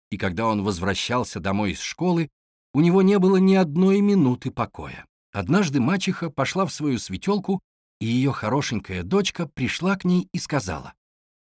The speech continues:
"Матушка, дай мне яблочко". "Изволь, дитятка", — сказала ей мать и дала ей чудесное яблоко из сундука своего.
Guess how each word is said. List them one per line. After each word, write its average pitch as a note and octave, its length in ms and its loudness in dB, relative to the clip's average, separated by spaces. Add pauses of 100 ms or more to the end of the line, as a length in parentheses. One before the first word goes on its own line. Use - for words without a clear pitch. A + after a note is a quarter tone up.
(200)
"Матушка, - 420 -2
дай F#3 260 0
мне A#3+ 180 2
яблочко". A#2 600 -2 (580)
"Изволь, F3+ 460 2
дитятка", — F#3+ 560 -6 (300)
сказала A2 400 0
ей F2 240 0
мать F3 320 -2 (400)
и B2+ 60 -2
дала F#3 260 4
ей G#3+ 300 0
чудесное F3+ 760 -2
яблоко G#2 640 -2
из A2 160 -4
сундука G2 580 -4
своего. D2 500 -12